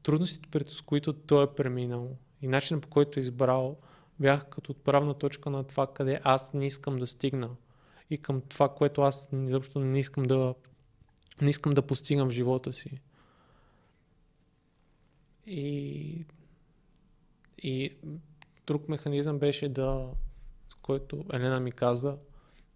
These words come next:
беше да напиша писмо до него. Да напиша,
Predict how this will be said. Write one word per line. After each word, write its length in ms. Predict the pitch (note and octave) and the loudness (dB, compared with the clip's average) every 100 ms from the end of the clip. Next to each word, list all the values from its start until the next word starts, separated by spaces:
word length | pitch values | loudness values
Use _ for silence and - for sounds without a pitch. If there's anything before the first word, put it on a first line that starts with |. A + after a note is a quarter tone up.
| _ _ - | _ _ -8
беше 300 | C#3 C#3 - | 0 0 2
да 100 | D3 | 0
напиша 400 | C3+ C3+ D3+ E3+ | 0 0 0 0
писмо 580 | - C#3+ - C#3 C3 C3 B2 C#3+ | -2 -6 -2 0 0 -2 -8 -8
до 120 | B2+ | -4
него. 380 | A#2+ A#2 A#2+ C3 - _ _ _ _ _ _ _ _ _ | -2 -4 -6 -12 -18 _ _ _ _ _ _ _ _ _
Да 120 | C3 C3 | -6 -4
напиша, 580 | A#2+ D3 - D3 C3 | -2 -2 2 2 2